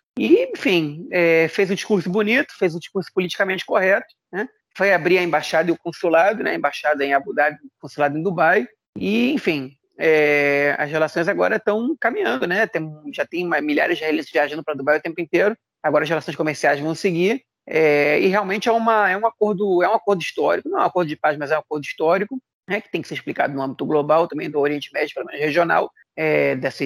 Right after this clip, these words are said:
aliança contra o Irã, né? Enfim, é, bom,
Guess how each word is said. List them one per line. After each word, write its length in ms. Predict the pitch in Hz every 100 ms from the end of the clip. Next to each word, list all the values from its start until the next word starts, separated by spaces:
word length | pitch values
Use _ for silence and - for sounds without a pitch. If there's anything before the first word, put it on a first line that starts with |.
| 135
aliança 460 | 143 151 165 170
contra 260 | - 151 160
o 40 |
Irã, 360 | 165 156 185 240 -
né? 180 | 185 233 _ _
Enfim, 500 | 220 - 175 139 139 -
é, 760 | 156 143 143 143 139 135 139 147 _ -
bom, 280 | 262 147